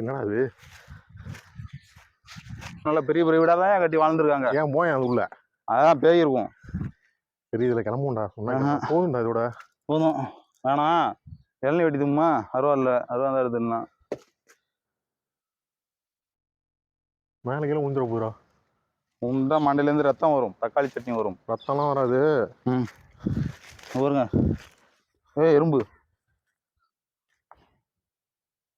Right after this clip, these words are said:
Speaker 2: ஆமா, இது பேர் என்ன, கடல் மட்டியா?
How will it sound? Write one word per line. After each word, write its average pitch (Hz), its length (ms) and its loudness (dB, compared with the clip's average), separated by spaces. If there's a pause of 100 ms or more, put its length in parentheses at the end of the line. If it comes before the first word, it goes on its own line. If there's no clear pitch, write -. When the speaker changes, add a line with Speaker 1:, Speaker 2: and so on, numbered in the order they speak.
(960)
Speaker 2:
ஆமா, 131 180 -2 (3750)
இது 117 120 -4
பேர் 151 160 2
என்ன, 147 180 0
கடல் 143 240 4
மட்டியா? 127 320 0